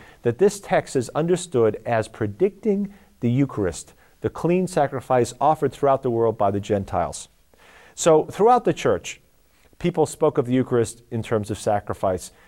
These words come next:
Every father of the church speaking on the topic talks about it. And it wasn't really until the sixteenth century that this objection arose.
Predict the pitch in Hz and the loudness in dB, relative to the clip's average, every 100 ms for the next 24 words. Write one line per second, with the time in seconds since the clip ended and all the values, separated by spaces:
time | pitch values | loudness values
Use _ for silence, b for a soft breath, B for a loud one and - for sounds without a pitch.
0 | b - 170 147 - 131 123 113 101 104 | b -2 2 2 2 2 2 2 0 -4
1 | - 127 - - - - 135 120 117 113 | -2 -2 -2 -12 -14 -4 -4 -2 -4 -4
2 | 104 143 139 131 110 - 123 - 113 104 | -4 0 0 -2 -6 0 0 0 0 2
3 | 90 - _ B B B B B _ - | 0 -4 _ B B B B B _ 0
4 | 135 143 151 139 131 123 120 117 135 110 | 2 4 4 2 0 2 2 0 -2 -2
5 | 107 - - - - - - 113 104 - | -4 -10 -18 -16 -12 -10 -6 -6 -4 -2
6 | 151 - 90 90 b b b - 117 113 | -2 -2 -6 -6 b b b -2 0 0
7 | - - 120 120 113 104 139 131 131 123 | -4 -4 -4 -2 -6 -2 -2 -2 -4 -2
8 | 127 135 101 80 - - | 2 2 2 -2 -12 -20